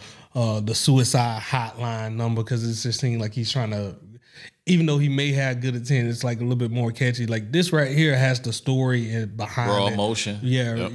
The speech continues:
Speaker 1: the raw emotion. Yeah, exactly. Of what, what's going on. So even if I'm going through it, I don't need to talk. I can kinda lose myself in the music and, and, and pull myself out of it, or the person could pull themselves out of it. I feel like, like, that's what these are doing.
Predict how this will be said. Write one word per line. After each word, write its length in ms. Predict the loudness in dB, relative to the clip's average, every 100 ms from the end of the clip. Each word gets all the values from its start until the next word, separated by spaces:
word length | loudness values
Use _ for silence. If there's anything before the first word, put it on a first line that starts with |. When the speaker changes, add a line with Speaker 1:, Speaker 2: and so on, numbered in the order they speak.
| -6
Speaker 1:
the 120 | -6
raw 320 | -2 0 2
emotion. 380 | 2 -2 -4 -4
Yeah, 180 | -2 -2
exactly. 600 | 0 2 2 0 -4 -4
Of 340 | -2 0 -2 -6 -20 _ _
what, 260 | 2 2 2
what's 180 | -2 0
going 320 | -2 -2 -2
on. 240 | -2 -4
So 400 | 0 2 2 0 -6 _ _
even 240 | 4 4
if 100 | 0
I'm 140 | -2 -2
going 280 | -2 -2 0
through 220 | 4 4
it, 80 | 2
I 20 |
don't 180 | -2 0
need 160 | 0
to 60 | 0
talk. 260 | 0 0 0
I 60 |
can 120 | -2 2
kinda 380 | 2 4 2 0 -12 _ _ _
lose 260 | 4 6 6
myself 400 | 4 4 2 4
in 80 |
the 60 | 4
music 440 | 6 6 6 2
and, 360 | 2 0 -2 -10 -4
and, 220 | -2 -2 0
and 240 | 2 2
pull 220 | 2 2 4
myself 540 | 2 2 2 0 0
out 200 | 0 0
of 120 | 0
it, 40 | -2
or 180 | -4 -4
the 60 |
person 300 | -2 -2 -4 -8
could 160 | -12
pull 180 | -12 -12
themselves 400 | -8 -6 -4 -4
out 200 | -6 -4
of 120 | -6 -6
it. 100 | -10 -16 _ -10
I 100 | -8
feel 340 | -2 0 0
like, 220 | -2 -4 -8 _ _
like, 180 | -6 0
that's 220 | 0 2
what 140 | 0 2
these 240 | 2 2
are 60 | -2
doing. 260 | -6 -8